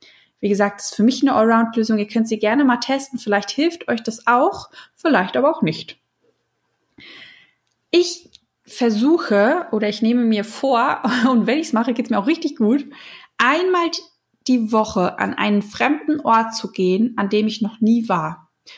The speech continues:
Und zwar ohne Musik, ohne Podcast, ohne Ablenkung, ohne jemand anderen, wirklich alleine mit mir. Und da ich ja sehr naturverbunden bin und in der Stadt meistens sehr überfordert und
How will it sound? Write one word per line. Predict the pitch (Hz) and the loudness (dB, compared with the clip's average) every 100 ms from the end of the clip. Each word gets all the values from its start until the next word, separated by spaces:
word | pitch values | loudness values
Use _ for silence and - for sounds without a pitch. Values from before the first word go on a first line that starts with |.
| - _ | -20 _
Und | - | -6
zwar | - 180 - | -4 -2 2
ohne | 277 381 | 2 2
Musik, | 381 359 254 269 277 - _ _ _ _ | 0 0 2 2 0 -10 _ _ _ _
ohne | 302 359 | -2 -2
Podcast, | 381 233 226 226 - 214 220 226 - | 0 -2 -2 -4 -2 2 2 0 -6
ohne | - 359 349 | -2 0 0
Ablenkung, | 214 - 220 220 220 233 226 | -2 -2 0 0 2 0 2
ohne | 254 349 | 2 2
jemand | 330 254 247 | 2 0 0
anderen, | 190 214 226 240 226 | -2 0 2 2 0
wirklich | 220 233 - - _ - | -2 -6 -6 -16 _ -2
alleine | 226 233 233 190 | 0 2 2 2
mit | 180 185 | 0 0
mir. | 214 226 185 170 170 _ _ _ - - _ _ _ _ _ - | 2 4 4 0 -6 _ _ _ -20 -20 _ _ _ _ _ -4
Und | 202 190 185 190 | 0 0 -2 -2
da | 196 | -4
ich | 226 | -2
ja | 214 | -2
sehr | 214 208 208 | 0 2 2
naturverbunden | 208 196 - 330 247 220 196 - 190 | 0 -4 -2 -2 -2 0 0 0 0
bin | 196 233 294 285 - _ | 4 4 4 0 -12 _
und | - 196 - | -4 -2 0
in | 190 | -2
der | 190 | -2
Stadt | - 208 202 | -4 -6 -2
meistens | 190 220 202 - | -4 -4 -6 -4
sehr | 185 | -2
überfordert | 185 185 190 - - 233 220 220 | 0 -2 -4 -10 -4 0 0 -2
und | 185 175 - - | -6 -6 -10 -18